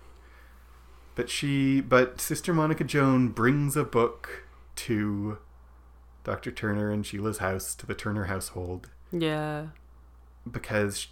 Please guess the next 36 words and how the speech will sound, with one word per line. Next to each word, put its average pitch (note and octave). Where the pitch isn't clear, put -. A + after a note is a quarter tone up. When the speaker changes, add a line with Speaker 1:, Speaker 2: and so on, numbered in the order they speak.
Speaker 1:
when A2
they G#2+
Speaker 2:
Well, -
'cause G#3+
they A3+
just -
dismiss, A3
she A3+
talks G#3
about F#3+
their, E3
"Oh, A#3
there's F#3
a F#3
book B3+
from F3
when F3+
Queen G#3
Anne G#3+
was F#3
on F3
the E3+
throne F#3
about D#3
these F3
children F3
will F3
not F3+
live F#3
past F3+
four F3+
or F3
five F3
years, G#3+
and F#3
when E3+